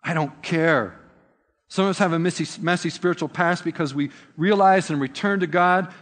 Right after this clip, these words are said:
but we couldn't stay with him. We always found our way back to the prodigal's pigsty. And, and, and we realized we returned, but we never received anything from the Father.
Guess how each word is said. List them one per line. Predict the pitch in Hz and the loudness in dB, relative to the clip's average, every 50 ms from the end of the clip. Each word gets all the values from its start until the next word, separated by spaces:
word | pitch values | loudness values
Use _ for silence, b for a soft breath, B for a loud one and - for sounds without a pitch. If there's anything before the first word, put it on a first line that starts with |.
| B | B
but | - 165 | -4 -2
we | 165 156 | 0 0
couldn't | 156 - - 202 185 170 170 - | 0 0 -2 -2 -2 -4 -6 -8
stay | - - - - - 190 190 190 | -10 -12 -6 -2 0 2 2 2
with | 175 151 - - | 2 0 -2 -2
him. | 123 120 | -4 -4
We | 143 165 | -2 0
always | 185 196 190 - | 0 0 0 -2
found | - - 196 190 190 180 | -2 0 0 2 2 2
our | 165 156 | 2 2
way | 156 175 190 185 | 2 2 2 4
back | 151 170 165 160 | 4 4 2 2
to | 165 - | 0 -8
the | 143 131 | -10 -10
prodigal's | 139 - - 185 180 175 160 - 147 135 - | -8 -4 -2 -2 0 -2 -2 -4 -6 -8 -6
pigsty. | - 175 185 160 - - - 156 131 117 107 98 90 b b b b b b b b b b b b | -4 -4 -4 -4 -6 -6 -2 -2 -2 0 -2 -4 -8 b b b b b b b b b b b b
And, | - 165 165 175 202 | -4 -2 -2 -2 -2
and, | 202 180 185 202 | -4 -6 -6 -6
and | - 175 165 | -6 -4 -2
we | 170 170 | -2 -2
realized | 156 165 208 220 214 208 202 202 202 185 - | 0 2 2 4 6 6 6 6 4 4 2
we | 175 156 | 2 2
returned, | 143 143 143 - - 214 202 208 202 | 2 0 -2 -2 -2 0 0 2 0
but | 170 180 | 0 0
we | 165 160 | 0 0
never | 180 214 214 190 190 | 2 2 2 2 2
received | 170 165 160 - - - - 240 240 226 180 156 | 0 0 -2 -2 -4 -2 0 2 2 2 2 0
anything | 175 170 165 156 - 180 170 | -2 -2 -2 -2 -4 -4 -4
from | - 170 165 | -4 -2 -2
the | 160 151 | -2 -2
Father. | - - 190 180 180 190 185 151 123 110 101 | 0 2 2 4 6 6 4 4 2 -2 -4